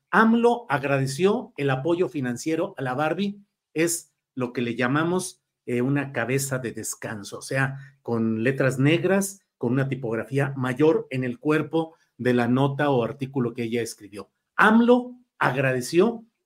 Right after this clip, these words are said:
el apoyo financiero a la Barbie". Dice, "El quince de junio de dos mil seis,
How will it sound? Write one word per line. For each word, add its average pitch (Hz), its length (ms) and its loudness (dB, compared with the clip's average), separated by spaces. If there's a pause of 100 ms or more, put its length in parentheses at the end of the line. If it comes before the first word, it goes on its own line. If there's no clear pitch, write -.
(100)
el 139 140 2
apoyo 175 420 2
financiero 147 680 -2
a 127 60 -6
la 113 100 -6
Barbie". 104 380 -14 (360)
Dice, 139 460 0 (280)
"El 151 220 6
quince 247 380 8
de 180 120 6
junio 196 360 6
de 170 120 4
dos 135 180 2
mil 156 160 0
seis, 127 480 -4